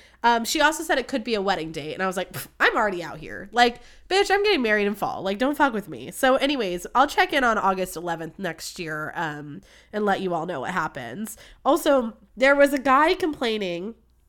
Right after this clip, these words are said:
on TikTok. So this guy is, like, a chronically single little bitch. I love his page. He makes me laugh. I don't remember his name, but he pop-, he, it's not someone I follow, but, like, when he shows up on my For You page, I'm like, "I will watch this," you know? Uh, so anyways,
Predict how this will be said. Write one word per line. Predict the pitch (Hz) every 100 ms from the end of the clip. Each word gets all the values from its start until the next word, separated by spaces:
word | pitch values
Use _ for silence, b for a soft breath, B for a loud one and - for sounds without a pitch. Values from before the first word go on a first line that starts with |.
| _ _
on | 214 208
TikTok. | 202 196 202 170 170
So | 233
this | 226 277
guy | 294 262
is, | 254
like, | 202
a | 185
chronically | - 185 180 180 180
single | - 170 170 165
little | 165 160
bitch. | 151 147 - - b b b
I | 202
love | 220 196
his | 196 185
page. | 196 175 170
He | 202
makes | 190 170 -
me | 160
laugh. | 151 156 156 -
I | 190
don't | 180
remember | 175 165 156
his | 127
name, | - 135 156
but | 156
he | 202 254
pop-, | 277 269 269
he, | 262 277
it's |
not | 349 359
someone | 311
I | 247
follow, | 226 196 185 185
but, | 170
like, | 190 214
when |
he | 233
shows | 226 240
up | 233 226
on | 214
my | 196
For | 202 180
You | 165
page, | 165 160
I'm | 208
like, | 254 262
"I | 349 392
will | 339
watch | 180 - - -
this," | 95 196 -
you | 202
know? | 180 226 B B B B 247
Uh, | 247 233 -
so | - 285 262
anyways, | 262 302 233 202 196